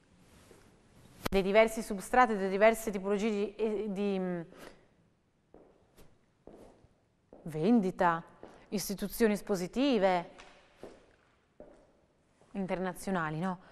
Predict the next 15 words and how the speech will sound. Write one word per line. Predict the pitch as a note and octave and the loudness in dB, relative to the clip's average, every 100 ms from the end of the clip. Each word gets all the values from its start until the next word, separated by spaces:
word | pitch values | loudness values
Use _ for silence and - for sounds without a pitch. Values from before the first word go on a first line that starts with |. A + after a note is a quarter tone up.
| - - - - _ _ | -20 -20 -20 -20 _ _
E | - A3 G#3 - - - _ _ - - - - - _ _ _ - | 4 6 6 2 -20 -20 _ _ -20 -20 -20 -20 -20 _ _ _ -2
anche | G3+ F#3 F3+ | 0 0 0
lì | F#3 F4 D#4 D#3+ - - - - _ _ - - - _ _ _ - | 2 2 2 0 -8 -20 -20 -20 _ _ -20 -20 -20 _ _ _ -8
emerge | F3+ F3+ F#3 F3+ E3+ F3+ F3 - | -4 -2 -2 -2 -4 -2 -2 -4
uno | F#3+ F#3+ | -4 -4
dei | E3+ F3 | -2 -4
più | F3 G3 | -4 -2
importanti | F#3+ F#3+ F#3 F3+ E3 - G3+ G3+ G3 F#3 - E3+ D#3 D3+ _ _ _ _ _ _ _ - | 0 0 -2 -4 -2 2 4 4 2 -2 -4 -6 -6 -10 _ _ _ _ _ _ _ -6
artisti | E3+ - - F3+ D#3+ - F3 D#3+ D3+ - _ _ _ _ _ _ | -4 -4 -4 -4 -4 -6 -6 -4 -6 -14 _ _ _ _ _ _
di | - F3+ | -4 0
origine | F3+ F3+ E3+ F#3 F3 F3 - | 0 0 0 0 0 -2 -6
ghanese | E3+ E3+ D3+ D3 | -4 -2 -2 -4
in | D#3 | -6
questo | D3+ - D#3 | -8 -10 -8
caso. | D#3 D3 D3 C#3+ | -6 -6 -8 -12